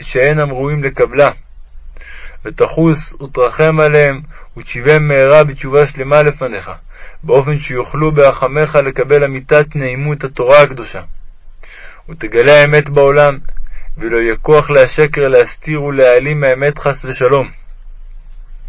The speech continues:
ושומרנו והצילנו ברחמך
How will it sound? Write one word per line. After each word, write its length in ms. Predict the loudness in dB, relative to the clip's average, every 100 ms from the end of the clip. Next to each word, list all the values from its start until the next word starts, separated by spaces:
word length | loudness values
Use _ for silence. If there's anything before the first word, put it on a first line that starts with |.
| -14 -16 -16 -18 -18 -16 -16 -16 -18 -18 -18 -16
ושומרנו 480 | -10 -4 2 4 6
והצילנו 520 | 6 4 4 4 4
ברחמך 540 | 4 4 4 0 -2